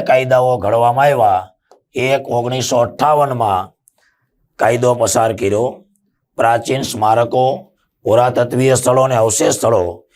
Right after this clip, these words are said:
એના રક્ષણ માટે ઓગણીસો ને અઠ્ઠાવનમાં કાયદો પસાર કર્યો. હવે આ કાયદા પ્રમાણે ભારતમાં જે પ્રાચીન કલાકૃતિઓ હતી, પ્રાચીન કલાકૃતિઓ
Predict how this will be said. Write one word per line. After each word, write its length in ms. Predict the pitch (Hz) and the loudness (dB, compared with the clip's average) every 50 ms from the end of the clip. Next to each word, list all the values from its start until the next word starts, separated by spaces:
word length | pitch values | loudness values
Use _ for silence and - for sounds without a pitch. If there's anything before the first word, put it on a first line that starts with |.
| _ _ _ _ _ - | _ _ _ _ _ -4
એના 240 | 120 117 127 127 123 | 0 2 2 2 2
રક્ષણ 420 | 120 117 104 - - 143 143 139 | 2 0 -2 -2 0 0 0 2
માટે 340 | 131 127 127 120 110 113 92 85 80 80 - _ _ _ _ _ _ _ - | 2 0 0 0 0 -2 -2 -2 -4 -6 -12 _ _ _ _ _ _ _ -6
ઓગણીસો 540 | - 110 123 - 135 139 135 127 - 131 127 | -4 -2 -2 -2 -2 -4 -4 -4 -2 -2 -2
ને 180 | 127 127 123 117 113 110 101 - - - - _ _ | -2 -2 -2 -4 -6 -8 -10 -14 -20 -20 -20 _ _
અઠ્ઠાવનમાં 800 | - 110 - - - - 147 147 147 147 147 143 147 139 131 - | -8 -8 -8 -4 0 0 2 2 2 0 2 2 2 2 2 2
કાયદો 280 | 117 117 120 120 117 110 | 2 2 2 2 0 0
પસાર 340 | 101 98 92 - 104 95 95 | 0 -2 -2 0 0 0 -2
કર્યો. 300 | 85 80 90 95 107 113 - - _ _ _ _ _ _ _ _ _ _ _ _ _ _ _ _ - | -2 -2 -2 -2 -2 -4 -6 -10 _ _ _ _ _ _ _ _ _ _ _ _ _ _ _ _ 0
હવે 180 | - 127 135 120 - - - - | 2 2 2 2 0 0 0 2
આ 180 | 120 139 165 175 | 2 4 2 2
કાયદા 420 | - - - 160 143 139 143 139 139 | 0 0 0 0 2 2 2 2 2
પ્રમાણે 520 | 139 135 117 110 107 101 98 95 98 107 123 139 - 185 - _ _ _ _ _ - | 0 -2 -2 0 0 -2 -2 -2 -4 -4 -4 -6 -6 -8 -12 _ _ _ _ _ -10
ભારતમાં 640 | 90 95 110 - - - - - - 110 - - 131 | -4 0 2 2 2 2 0 -2 -2 -2 -2 0 0
જે 100 | 135 131 131 | -2 -2 -2
પ્રાચીન 600 | 131 - - 107 113 113 110 - 175 175 147 120 95 78 - - - _ _ _ _ _ _ _ _ | -2 0 0 0 0 0 0 -2 0 0 0 -2 -4 -6 -10 -16 -20 _ _ _ _ _ _ _ _
કલાકૃતિઓ 760 | - 113 131 143 151 156 151 165 143 139 131 - 139 139 135 120 | -2 2 2 4 4 2 2 -2 -4 -4 -2 0 0 2 2 2
હતી, 360 | 107 104 101 98 90 78 - - - _ _ _ _ - - 101 90 67 - - _ _ _ _ _ _ _ _ _ - | 2 0 -2 -4 -8 -8 -10 -12 -16 _ _ _ _ -10 -10 -10 -10 -14 -16 -20 _ _ _ _ _ _ _ _ _ -2
પ્રાચીન 460 | 120 120 131 131 131 131 165 160 160 147 | 0 0 0 0 0 0 0 -2 0 0
કલાકૃતિઓ 760 | 135 143 139 139 139 131 120 123 113 95 98 87 78 65 | 0 2 2 2 2 0 -2 -2 -2 -2 -2 -2 -2 -4